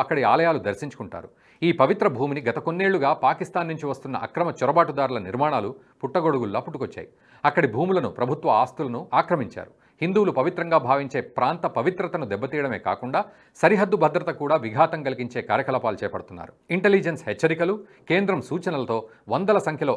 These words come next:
అక్రమంగా వెలిసిన నిర్మాణాలను కూల్చివేసి ఆ ద్వీపాన్ని తిరిగి స్వాధీనం చేసుకుంది గుజరాత్ ప్రభుత్వం. అయితే పాకిస్తాన్కు దగ్గరగా ఉన్న ఈ ద్వీపం భారతదేశ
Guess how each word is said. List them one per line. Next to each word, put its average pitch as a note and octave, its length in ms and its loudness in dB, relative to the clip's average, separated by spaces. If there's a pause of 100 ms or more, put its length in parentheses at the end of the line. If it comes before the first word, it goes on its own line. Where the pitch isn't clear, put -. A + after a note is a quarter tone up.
అక్రమంగా F#3+ 460 2
వెలిసిన C3+ 340 -2
నిర్మాణాలను A#2+ 540 0
కూల్చివేసి D3 460 -4 (320)
ఆ D#3 120 8
ద్వీపాన్ని E3 440 0
తిరిగి D#3+ 240 -4
స్వాధీనం C#3 400 0
చేసుకుంది A#2 420 -8
గుజరాత్ G#2+ 320 0
ప్రభుత్వం. F2 320 -12 (340)
అయితే A#2 280 -2 (400)
పాకిస్తాన్కు F3 640 2
దగ్గరగా F3 420 4
ఉన్న C3+ 120 -2 (120)
ఈ E3+ 120 -2
ద్వీపం B2 300 -4 (320)
భారతదేశ D#3+ 420 2